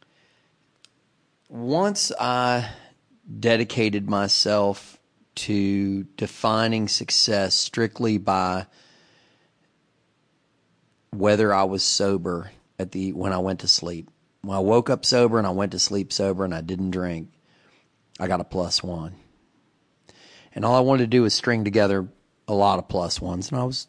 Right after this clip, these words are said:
lucky to get quite a few under my belt. Um, but I also made a promise, and the promise was I was never gonna lie again. And that I would absolutely tell the truth. And that when I found myself lying,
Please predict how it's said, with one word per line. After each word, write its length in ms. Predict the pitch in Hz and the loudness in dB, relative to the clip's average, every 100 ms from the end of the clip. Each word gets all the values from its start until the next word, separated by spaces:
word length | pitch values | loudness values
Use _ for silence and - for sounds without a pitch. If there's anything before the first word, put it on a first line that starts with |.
| _ | _
lucky 380 | 185 120 147 117 | -4 -2 -2 -2
to 80 | 113 | -4
get 260 | 131 - _ _ _ _ _ - | -4 -6 _ _ _ _ _ -10
quite 220 | - 104 | -4 -2
a 20 | |
few 280 | 98 107 101 | -2 -2 0
under 140 | 104 104 | 0 -2
my 140 | 104 | -2
belt. 340 | 104 131 - - - - _ _ _ _ _ _ _ _ - - - - - - | -2 -4 -4 -10 -20 -20 _ _ _ _ _ _ _ _ -20 -20 -20 -20 -10 0
Um, 300 | 123 120 117 | 2 2 2
but 160 | 131 | 4
I 60 | 131 | 4
also 420 | 127 160 170 175 | 6 4 4 4
made 220 | 147 131 | 4 4
a 40 | - | 2
promise, 760 | - - 135 135 104 87 - | -2 0 0 0 -2 -4 -4
and 160 | 104 101 | -2 -4
the 40 | |
promise 400 | - 110 117 107 | -4 -4 -4 -4
was 140 | 107 101 | -6 -4
I 60 | |
was 180 | 95 98 | -4 -4
never 220 | 92 87 | -6 -6
gonna 180 | 87 87 | -6 -6
lie 260 | 82 80 82 | -6 -8 -10
again. 340 | 71 78 - - _ _ _ _ _ _ _ _ _ - - - - - _ - | -12 -12 -14 -18 _ _ _ _ _ _ _ _ _ -20 -20 -20 -20 -20 _ -4
And 180 | 107 104 | 0 2
that 200 | 104 101 | 2 0
I 200 | 98 98 | 0 2
would 440 | 101 101 98 95 - - | 4 4 2 -2 -12 -2
absolutely 720 | 104 104 - 113 107 104 98 | 0 0 0 2 2 2 0
tell 240 | 90 92 85 | -2 -4 -4
the 100 | 85 | -6
truth. 460 | - 76 60 - - - - _ _ _ _ - | -8 -8 -8 -14 -18 -20 -20 _ _ _ _ -6
And 180 | 104 107 | -2 2
that 140 | 110 | 2
when 220 | 101 113 107 | 2 2 2
I 180 | 101 | 0
found 400 | 104 - 117 143 | 0 0 2 4
myself 400 | 131 107 98 90 | 2 2 0 0
lying, 440 | 92 85 82 101 | -2 -2 -4 -6